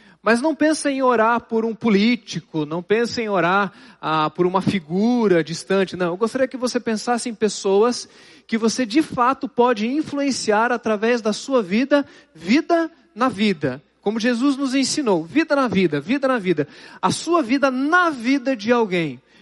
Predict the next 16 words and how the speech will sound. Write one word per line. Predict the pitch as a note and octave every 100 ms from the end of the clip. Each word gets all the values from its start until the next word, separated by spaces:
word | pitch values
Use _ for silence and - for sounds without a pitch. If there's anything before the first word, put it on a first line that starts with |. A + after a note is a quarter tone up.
| -
Eu | F#3+
queria | B3+ C4+
que | C4
você | B3 A#3
fizesse | B3 A3+ A#3+ B3
esse | G#3+
exercício | A3+ A3 G#3 A#3 - C4
agora | F#3 F3+ G#3 A3
e |
pensasse | A#3 G#3+ A#3+ A#3 B3+
em | A#3
três | - B3 D4+ -
pessoas, | - B3+ - F#3+ D3+ B2 - - - _ _ _ _ -
tá? | C#3+ A#3+ - _
Três | - A3 C4
pessoas. | - A#3+ - E3 C3 - -